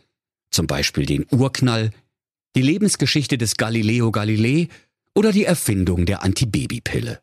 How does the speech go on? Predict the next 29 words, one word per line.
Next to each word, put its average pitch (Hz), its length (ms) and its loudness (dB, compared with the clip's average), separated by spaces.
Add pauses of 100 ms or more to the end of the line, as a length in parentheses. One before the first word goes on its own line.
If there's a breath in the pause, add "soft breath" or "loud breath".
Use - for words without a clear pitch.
(1600)
Und 90 400 2
wenn 98 200 2
der 101 200 2
störrische 160 460 0
Buchsbaum 71 560 -2
in 73 80 2
seinem 76 400 0
weitläufigen 101 800 0
Kleingarten 104 720 0
geschnitten 113 480 0
werden 113 220 2
musste, 113 400 0 (300 loud breath)
ließ 85 280 2
der 87 180 0
Kombinatsdirektor 101 1040 0
Karl 120 300 0
Theodor 113 460 0
Knackwurst 127 640 -2
stets - 420 0
den 185 220 4
Friseur 147 520 2
des 135 200 0
Präsidenten 117 800 0
der 110 140 0
United 117 580 2
States - 380 -2
of 104 120 -2
Herzegovina 92 760 0
einfliegen, - 580 0